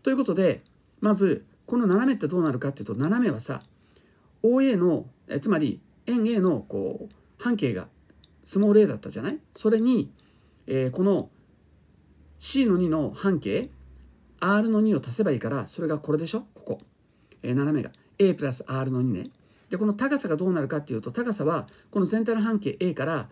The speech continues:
このシーの二の半径のアールの二を引いてあげたらいいじゃない？これ。だから、ここの横の長さというのはどうなるかっていうと、ここに書いてある通り追いかけていってくれれば、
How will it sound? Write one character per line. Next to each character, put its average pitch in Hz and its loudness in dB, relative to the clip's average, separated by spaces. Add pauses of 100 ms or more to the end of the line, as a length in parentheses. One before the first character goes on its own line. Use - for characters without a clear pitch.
(320)
こ 135 -2
の - -2 (800)
シ 233 0
ー - 6
の 170 4
二 147 4
の 120 -2
半 151 -2
径 131 -4
の 101 -6
ア 170 0
ー 196 2
ル 196 0
の 196 2
二 190 2
を 120 -2
引 165 -8
い - -8
て 175 -4
あ 160 -2
げ - -8
た 160 -6
ら 110 -6
い - -12
い 127 -6
じ 104 -8
ゃ 101 -8
な 123 -6
い？ 190 -8
こ - -10
れ。 - -8 (540)
だ 170 0
か 170 -2
ら、 165 0
こ - -12
こ 190 -4
の 160 2
横 143 2
の 214 4
長 226 -2
さ 202 -6
と 143 -8
い 131 -2
う 110 -2
の 110 -2
は 107 -4
ど 180 -4
う 165 -2
な 151 0
る 117 -4
か 123 -4
っ 123 -10
て 120 -8
い 110 -4
う - -4
と、 175 -6
こ - -8
こ 147 -2
に 123 -6
書 151 -6
い 139 -4
て 131 -6
あ - -2
る 113 -4
通 170 -2
り 120 -6
追 123 -4
い - -2
か 131 -6
け 123 -6
て 110 -10
い - -10
っ - -12
て - -14
く - -12
れ 139 -2
れ 170 -4
ば、 208 -4